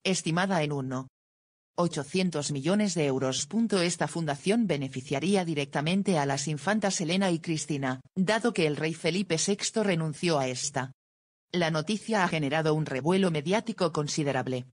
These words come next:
especialmente en torno a la infanta Elena, quien se ha mostrado reacia a dar declaraciones.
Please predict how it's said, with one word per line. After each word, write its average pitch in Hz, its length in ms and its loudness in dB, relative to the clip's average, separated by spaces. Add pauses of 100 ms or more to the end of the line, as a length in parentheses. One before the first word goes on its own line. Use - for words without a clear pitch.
(160)
especialmente 185 840 0
en 151 120 -2
torno 196 300 0
a 165 60 2
la 156 120 2
infanta 156 480 0
Elena, 143 420 0 (140)
quien 202 240 0
se 196 160 0
ha 202 80 4
mostrado 196 500 2
reacia 151 460 0
a 135 60 2
dar 185 180 2
declaraciones. 156 880 -2